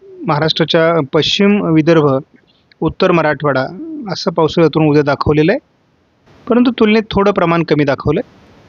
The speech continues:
त्यानंतर आपण बघतो की तसं सतरालाही पावसाचं प्रमाण कमी दाखवलं आहे, अठरालाही पावसाचं प्रमाण कमी दाखवलं आहे, एकोणीसलाही पावसाचं प्रमाण कमी दाखवलं आहे. मात्र वीस तारखेला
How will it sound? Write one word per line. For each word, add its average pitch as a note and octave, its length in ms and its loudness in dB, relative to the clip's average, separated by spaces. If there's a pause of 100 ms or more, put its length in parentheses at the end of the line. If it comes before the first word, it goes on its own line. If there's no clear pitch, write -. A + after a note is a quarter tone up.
(440)
त्यानंतर E3+ 320 2
आपण D#3+ 220 0
बघतो D3+ 280 -2
की D#3 380 -2 (1600)
तसं F3+ 180 2
सतरालाही E3+ 480 0
पावसाचं D#3 400 0
प्रमाण D3 300 0
कमी C#3 220 -2
दाखवलं C#3 360 -4
आहे, C3+ 80 -8
अठरालाही E3 380 -2
पावसाचं C#3+ 300 -2
प्रमाण C#3 260 0
कमी C3 240 -2
दाखवलं C3 360 -2
आहे, C#3+ 60 -6 (580)
एकोणीसलाही F#3+ 500 2
पावसाचं D3+ 320 -2
प्रमाण C#3 300 0
कमी C3+ 180 0
दाखवलं C3 320 -4
आहे. C#3+ 40 -2
मात्र D3+ 260 0
वीस G#3 300 0
तारखेला B2 320 -4